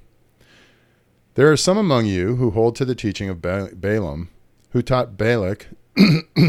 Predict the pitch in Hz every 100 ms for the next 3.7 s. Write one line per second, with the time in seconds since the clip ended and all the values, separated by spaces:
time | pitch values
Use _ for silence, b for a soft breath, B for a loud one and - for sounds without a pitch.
0 | 113 92 - 117 110 127 117 117 117 113
1 | 98 92 90 - 95 - 143 92 64 -
2 | b b b b b - 127 120 - 113
3 | 110 107 - 139 107 87 101